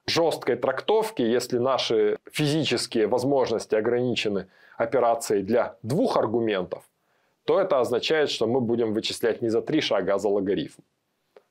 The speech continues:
Но все равно не за n, надо заметить. Если у нас нет никаких физических ограничений такого рода, то шагов ровно три.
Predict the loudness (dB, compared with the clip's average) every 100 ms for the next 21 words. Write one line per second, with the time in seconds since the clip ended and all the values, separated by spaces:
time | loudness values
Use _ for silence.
0 | -2 -2 2 2 2 2 0 2 2 2
1 | 0 -8 _ _ -8 -6 -4 -4 -6 -12
2 | _ _ _ _ _ _ -2 0 2 0
3 | 0 0 0 0 -2 -2 -2 -6 _ _
4 | -20 -20 _ _ _ -14 -6 -2 -2 -2
5 | -2 -2 0 0 0 0 0 0 0 0
6 | 0 2 2 2 0 -2 -2 -2 0 -2
7 | -4 -8 _ -20